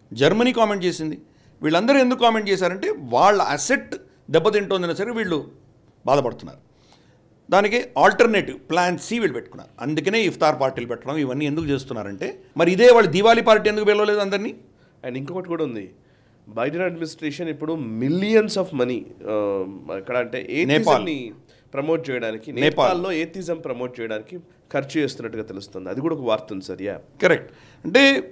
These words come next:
Speaker 1: ఇవన్నీ కూడా ఏంటంటే ఈ రీజన్ని వాళ్ళ కంట్రోల్లో తీసుకోవడానికి వాళ్ళు ప్రయత్నం చేస్తున్నారు.
Speaker 2: Hmm.
Speaker 1: ఆ, జావేద్ బేగ్ వచ్చేసి ప్రస్తుతానికి జెనీవాలో ఉన్నాడు ఆయన.
Speaker 2: జెనీవాలో, యునైటెడ్ నేషన్స్లో
Speaker 1: ఆ, అక్కడ
Speaker 2: మాట్లాడారు.
Speaker 1: అతను మన స్పీచ్ ఇచ్చినటువంటి ఇది కూడా షేర్ చేశాడు
Speaker 2: అవును,
Speaker 1: అతను.
Speaker 2: అవును.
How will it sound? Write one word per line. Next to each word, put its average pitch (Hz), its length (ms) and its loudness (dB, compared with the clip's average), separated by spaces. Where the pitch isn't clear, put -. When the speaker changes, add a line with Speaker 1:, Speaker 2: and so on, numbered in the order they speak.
Speaker 1:
ఇవన్నీ 156 340 2
కూడా 262 160 6
ఏంటంటే 214 300 4
ఈ 196 220 0
రీజన్ని 240 520 6
వాళ్ళ 220 140 8
కంట్రోల్లో 185 400 2
తీసుకోవడానికి 156 520 0
వాళ్ళు 156 140 0
ప్రయత్నం 123 340 -4
చేస్తున్నారు. - 340 -14
Speaker 2:
Hmm. 117 140 -12
Speaker 1:
ఆ, 110 200 0
జావేద్ 175 460 10
బేగ్ 202 200 8
వచ్చేసి 190 280 2
ప్రస్తుతానికి 170 380 0
జెనీవాలో 170 380 8
ఉన్నాడు 110 180 -2
ఆయన. 78 100 -12
Speaker 2:
జెనీవాలో, 139 420 0
యునైటెడ్ 127 380 -6
నేషన్స్లో 120 420 -6
Speaker 1:
ఆ, 113 180 2
అక్కడ 143 200 2
Speaker 2:
మాట్లాడారు. 127 420 2
Speaker 1:
అతను 135 440 0
మన 117 300 -6
స్పీచ్ 156 280 -2
ఇచ్చినటువంటి 139 500 -2
ఇది 131 100 -2
కూడా 156 120 -2
షేర్ 143 260 0
చేశాడు 107 220 -4
Speaker 2:
అవును, 110 140 -6
Speaker 1:
అతను. - 220 -10
Speaker 2:
అవును. 98 160 -12